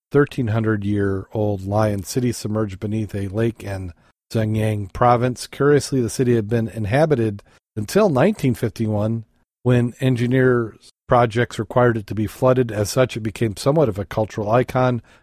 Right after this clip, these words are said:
as diving clubs explore the decade-old homes and infrastructure of the city.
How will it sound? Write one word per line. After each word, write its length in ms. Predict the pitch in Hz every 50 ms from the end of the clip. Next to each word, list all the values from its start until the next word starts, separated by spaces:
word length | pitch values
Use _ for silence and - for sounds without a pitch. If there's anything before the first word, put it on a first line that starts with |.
| _ -
as 120 | 135 117
diving 360 | 107 123 120 117 113 117 110
clubs 380 | - - - 123 117 107 104 107
explore 440 | 107 - - - - 113 113 113 110
the 80 | 104 98
decade-old 800 | 101 110 104 - - 107 104 101 95 - 104 107 101 101 92
homes 420 | 85 - 120 113 107 104 101 87 -
and 100 | 95 101
infrastructure 600 | 101 95 98 92 - - 95 95 - - - 98
of 80 | 87
the 100 | 92 92
city. 440 | - - - 104 95 - _ _ _